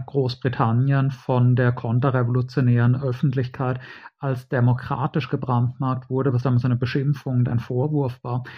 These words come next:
da verstand man der Demokratie einen Inhalt der Politik und keinen Modus der Entscheidungsfindung.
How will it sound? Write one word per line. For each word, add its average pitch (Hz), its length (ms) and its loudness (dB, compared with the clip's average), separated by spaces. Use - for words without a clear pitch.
da 120 100 -8
verstand 127 520 -2
man 139 180 2
der 127 120 0
Demokratie 131 880 0
einen 131 420 -4
Inhalt 127 580 2
der 135 80 0
Politik 131 680 -2
und 143 140 -2
keinen 127 280 2
Modus 127 420 2
der 139 120 -4
Entscheidungsfindung. 123 960 0